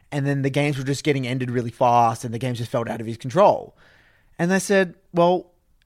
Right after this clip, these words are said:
how do you know that a lot of your wins haven't been versing autofill laners where you stomp them as well?" And then he, when I, when I said to,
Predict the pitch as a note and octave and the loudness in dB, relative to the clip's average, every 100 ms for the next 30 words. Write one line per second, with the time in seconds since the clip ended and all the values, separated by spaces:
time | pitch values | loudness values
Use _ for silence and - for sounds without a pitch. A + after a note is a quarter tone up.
0 | _ - - A#3 D4+ A3+ D#3+ A3 E3+ C#3 | _ -12 2 2 4 0 2 4 4 2
1 | - - C#3 F3 D3 D3+ C3+ E3 D3 B2 | 0 -4 0 0 2 2 2 -2 -4 -8
2 | - - C#3 D#3+ D#3 D3+ D3 C3+ D3 D3+ | -12 -2 2 2 0 -4 -2 0 0 -2
3 | D3+ D3 - D3 C#3+ D#3 C#3 C3+ C#3 C3 | -6 -6 -2 -2 -2 -2 -2 -4 -4 -2
4 | C#3+ C#3+ B2+ - C3+ - D3 C#3+ D3 B3+ | -2 -2 -4 -6 -4 -2 -2 -2 0 0
5 | - - _ _ _ _ E3 F#3 E3 E3 | -2 -10 _ _ _ _ 0 2 2 0
6 | E3+ E3 D3 C#3 C#3+ C3 A3 A3+ E3 C3+ | 2 2 2 0 -2 0 -2 -2 -4 -6